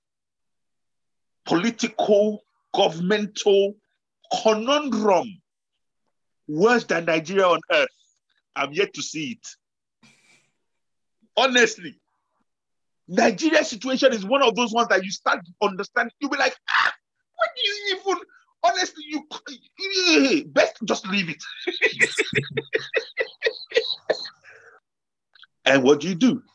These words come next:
Again, like I said, thankfully, we're now living in a global market where you don't even have to rely on the economy.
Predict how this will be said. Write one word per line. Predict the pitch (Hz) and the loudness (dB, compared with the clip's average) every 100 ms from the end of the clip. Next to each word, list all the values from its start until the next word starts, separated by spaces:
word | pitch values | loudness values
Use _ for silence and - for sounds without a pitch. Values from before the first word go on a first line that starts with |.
| _ _ _ _ _ _ _ _ _ _ _ - - - - _ - - | _ _ _ _ _ _ _ _ _ _ _ -20 -20 -20 -20 _ -8 -2
Again, | 104 - 170 | 0 2 4
like | 127 120 | 4 0
I | |
said, | - 117 107 | 0 0 0
thankfully, | - 175 175 151 107 104 | -2 -6 -4 -2 -2 -2
we're | 107 110 | -2 0
now | 135 | 0
living | 123 117 117 | 0 -4 -6
in | 107 | -6
a | |
global | 98 131 139 127 | -4 -2 0 -2
market | 107 98 - 123 _ _ _ _ _ _ _ _ _ _ _ _ _ | -2 -4 -4 -8 _ _ _ _ _ _ _ _ _ _ _ _ _
where | 135 | 4
you | 135 | 6
don't | 147 143 | 6 4
even | 135 131 | 2 0
have | 120 | -2
to | 107 | -4
rely | 104 120 | 0 2
on | 113 | 2
the | 104 | -2
economy. | 95 - 123 95 | -12 -8 -8 -8